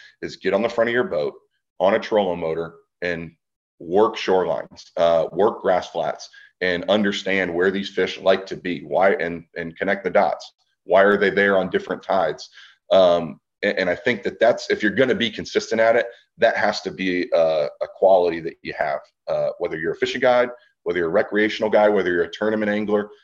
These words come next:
is you have to know a little bit more or try to learn a little bit more as to why those fish are there than, "Oh, great, they're here, let's catch 'em." So,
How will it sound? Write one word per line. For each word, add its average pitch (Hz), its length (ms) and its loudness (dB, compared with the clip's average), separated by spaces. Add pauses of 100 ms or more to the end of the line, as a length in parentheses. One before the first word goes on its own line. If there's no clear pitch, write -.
(180)
is 90 380 -2
you 90 100 -2
have 104 220 0
to 113 80 -4
know 110 200 2
a 95 80 0
little 104 320 2
bit 90 240 -2
more 90 560 0
or 87 380 2
try 101 200 0
to 90 160 -6
learn 92 220 -4
a 85 40 -4
little 87 160 0
bit 113 160 -2
more 101 200 -2
as 87 100 -8
to - 80 -8
why 87 180 0
those 85 220 -4
fish 95 200 -4
are 95 100 0
there 104 320 0 (240)
than, 90 400 -2
"Oh, 117 120 4
great, 110 260 2
they're 110 100 0
here, 104 200 2
let's 92 180 -2
catch - 260 -4
'em." - 800 -20 (240)
So, 78 400 -6